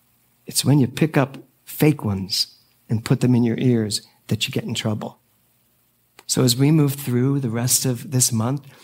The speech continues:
I invite you to really listen to the music that is your life. Make some really strong decisions this month. Decide. The thing itself is God,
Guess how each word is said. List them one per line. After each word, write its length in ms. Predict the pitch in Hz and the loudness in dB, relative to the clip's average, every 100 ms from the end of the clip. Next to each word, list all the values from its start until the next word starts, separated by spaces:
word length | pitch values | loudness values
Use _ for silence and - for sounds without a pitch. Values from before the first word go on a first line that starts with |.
| - - | -20 -2
I 140 | 131 | 2
invite 500 | 156 147 120 143 - | 4 4 0 -2 -2
you 220 | 117 95 - _ - _ - | -2 -4 -14 _ -20 _ -2
to 140 | 127 | -2
really 600 | 123 127 151 180 190 185 | -2 -2 -2 0 0 0
listen 460 | 147 143 - 107 104 _ _ | 2 0 0 -4 -10 _ _
to 100 | - | -4
the 80 | 123 | 0
music 480 | 120 127 143 135 113 | 2 2 2 0 -2
that 140 | 117 | -4
is 220 | 117 123 123 | -4 -4 -4
your 140 | 117 | -4
life. 480 | 113 113 107 - - _ _ _ _ _ _ _ _ | -4 -6 -8 -16 -20 _ _ _ _ _ _ _ _
Make 180 | 123 143 | -2 0
some 280 | - 123 117 | 2 0 0
really 220 | 123 170 | -2 -2
strong 440 | 151 - 127 135 143 | -4 -6 -4 -4 -2
decisions 500 | 127 - 120 127 110 | -2 -2 -4 -6 -6
this 220 | 110 - | -10 -12
month. 260 | 113 107 _ _ _ _ _ - | -16 -18 _ _ _ _ _ 0
Decide. 720 | 147 - 139 135 127 117 - _ _ _ _ _ _ _ _ | 2 4 2 2 -2 -8 -16 _ _ _ _ _ _ _ _
The 80 | 123 | -2
thing 240 | 160 175 | 2 4
itself 640 | 165 - 147 160 - - _ _ _ _ _ _ - | 4 2 2 0 -4 -12 _ _ _ _ _ _ 2
is 200 | 143 135 | 2 2
God, 480 | 147 131 123 113 | 2 2 2 -2